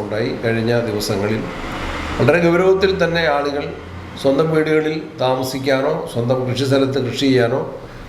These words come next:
കന്നുകാലികളെ വളർത്താനോ സാധിക്കാത്തൊരു സാഹചര്യമുണ്ട്. അപ്പോൾ കുറേ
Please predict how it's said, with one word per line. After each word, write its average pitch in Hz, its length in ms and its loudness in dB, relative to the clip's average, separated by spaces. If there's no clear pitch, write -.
കന്നുകാലികളെ 135 600 4
വളർത്താനോ 120 480 -2
സാധിക്കാത്തൊരു 127 720 0
സാഹചര്യമുണ്ട്. 107 600 -2
അപ്പോൾ 131 220 -2
കുറേ 156 140 6